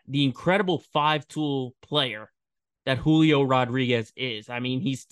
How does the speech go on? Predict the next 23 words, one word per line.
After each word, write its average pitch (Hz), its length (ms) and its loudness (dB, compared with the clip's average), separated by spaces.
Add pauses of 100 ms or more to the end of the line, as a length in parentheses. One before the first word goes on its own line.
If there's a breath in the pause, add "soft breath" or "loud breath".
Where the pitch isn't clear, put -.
(140)
up 180 220 0
there 160 280 6
in 127 240 -2
steals. - 760 -2 (360 soft breath)
He's 151 160 -4
an 156 80 2
incredible 175 640 0
center 160 300 -4
field 160 320 -4
defender. 156 640 -2 (320)
I 139 120 -2
mean, 143 200 2
obviously, 165 520 -2
he 151 120 -8
can 139 220 -6
hit. 160 320 0 (320)
We 156 220 -2
know 175 240 4
all 147 240 0
about 139 220 0
the 135 60 -6
five-tool. 120 640 -4 (180)
He's 156 480 0